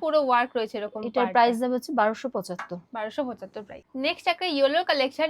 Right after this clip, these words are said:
Speaker 1: এটা কিন্তু পুরোটা এরকম ফ্লাওয়ার প্রিন্ট আছে আর এরকম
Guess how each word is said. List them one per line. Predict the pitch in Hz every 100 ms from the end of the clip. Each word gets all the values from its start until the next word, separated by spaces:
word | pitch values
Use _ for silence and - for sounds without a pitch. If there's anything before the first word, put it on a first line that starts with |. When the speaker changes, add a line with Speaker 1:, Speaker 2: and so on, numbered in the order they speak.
| 277
Speaker 1:
এটা | 269 294
কিন্তু | 294 320 -
পুরোটা | 269 285 302
এরকম | 285 285 330 330
ফ্লাওয়ার | 285 220 254 285
প্রিন্ট | 285 269 254 226
আছে | - 359 - _ - -
আর | 240 247
এরকম | 262 339